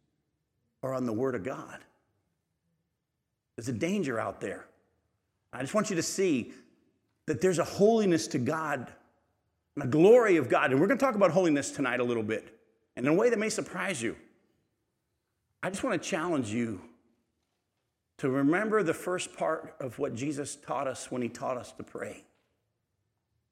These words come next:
"Our Father, hallowed be your name." May I not lose sight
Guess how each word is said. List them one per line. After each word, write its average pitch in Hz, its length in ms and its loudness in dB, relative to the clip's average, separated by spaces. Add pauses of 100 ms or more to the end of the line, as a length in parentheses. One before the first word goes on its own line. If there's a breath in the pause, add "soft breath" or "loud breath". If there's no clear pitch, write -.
(200)
"Our 117 80 -14
Father, 147 500 -4 (2500)
hallowed 92 340 -10
be 101 100 -14
your 95 140 -16
name." - 100 -20 (1500)
May 143 120 -8
I 151 60 -6
not 175 300 -6
lose 139 240 -2
sight 123 360 -8